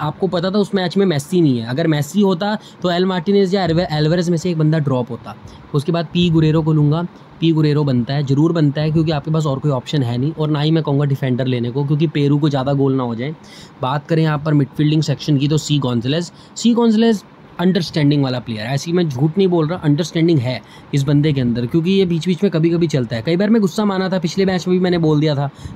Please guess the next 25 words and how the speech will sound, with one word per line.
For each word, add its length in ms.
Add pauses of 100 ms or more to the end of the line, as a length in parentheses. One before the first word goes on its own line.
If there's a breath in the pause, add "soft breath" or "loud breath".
कि 60
लूँगा 320
नहीं, 180
but 280
बंदा 240
कहाँ 200
जाएगा, 300
उनके 220
पास 120
ऑप्शन 340
ही 60
नहीं 180
है, 60
हमारे 400
पास 180
भी 100
ऑप्शन 280
नहीं, 140
हमें 240
भी 60
मजबूरी 400
में 100
लेना 200
पड़ता 240
है। 60